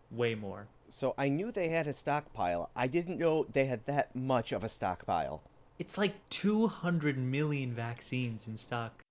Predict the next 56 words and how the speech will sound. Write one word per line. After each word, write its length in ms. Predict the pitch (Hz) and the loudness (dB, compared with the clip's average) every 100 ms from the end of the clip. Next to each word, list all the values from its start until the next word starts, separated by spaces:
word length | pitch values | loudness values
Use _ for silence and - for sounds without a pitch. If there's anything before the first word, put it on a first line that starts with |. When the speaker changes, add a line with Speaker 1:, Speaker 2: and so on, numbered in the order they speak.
| _ | _
Speaker 1:
The 100 | 123 | 2
hard 260 | 151 160 | 6 4
thing 180 | 156 147 | 4 0
would 160 | 127 117 | 0 0
be 120 | 120 | 0
getting 300 | 120 135 131 | 2 0 0
it 120 | 110 | -4
to 80 | 117 | -6
people, 300 | 113 107 - | -6 -8 -6
not 220 | 110 127 | -4 -4
making 360 | 117 143 123 104 | -4 -4 -6 -10
it. 100 | 104 - 98 | -14 -16 -4
Speaker 2:
Yeah. 500 | 127 156 254 117 80 - - - - - - | 0 2 0 -2 -4 -10 -20 -20 -20 -20 0
Speaker 1:
So 100 | 151 | 2
you 80 | |
might 140 | 175 247 | 6 8
have 120 | 165 | 8
heard 200 | 151 131 | 8 8
there's 200 | 127 123 | 6 2
threats 300 | - 156 - | 6 6 6
of 140 | 123 | 0
bioweapons 640 | 120 117 123 120 113 117 107 | 2 4 6 4 2 -2 -6
and 120 | 110 | -6
stuff 420 | - - - 113 - | -6 -8 -2 -2 0
being 240 | 120 113 113 | -4 -4 0
made 220 | 120 110 | 0 0
of 80 | 101 | -4
smallpox. 920 | - 110 110 - 107 101 - - - - - | -6 -4 -4 -6 -8 -8 -8 -8 -8 -16 -10
Um, 460 | 120 110 107 101 104 | -6 -4 -4 -6 -4
but 100 | 139 | -2
at 60 | 131 | 2
Speaker 2:
I 20 | |
Speaker 1:
this 140 | 127 185 | 2 4
Speaker 2:
have. 100 | 170 | 6
Speaker 1:
point, 240 | 151 131 - - - 139 | 4 2 -6 -16 -12 -2
we 140 | 147 | 0
have 420 | 143 175 180 135 - | 6 6 6 2 -10
a 100 | - | -2
lot 200 | 143 135 | 4 6
of 60 | 123 | 6
vaccines 520 | 120 117 - 120 113 | 4 2 -2 -4 -2
out 200 | 113 110 | -4 -2
there 200 | 113 110 | -2 -2
and 180 | 113 110 | -4 -2
ways 200 | 113 113 | -4 -4
to 100 | - | -6
make 260 | 113 113 117 | -6 -6 -8
more. 220 | 107 101 107 - - - | -8 -8 -12 -18 -20 0
That 140 | 117 | 0
if, 80 | 117 | 0
if 200 | - 123 | -2 -4
it 80 | 131 | 2
ever 220 | 127 123 | 4 4
does 260 | 120 123 117 | 4 4 2
sprout 340 | - 120 113 | 2 2 2
out, 240 | 110 110 | 2 -2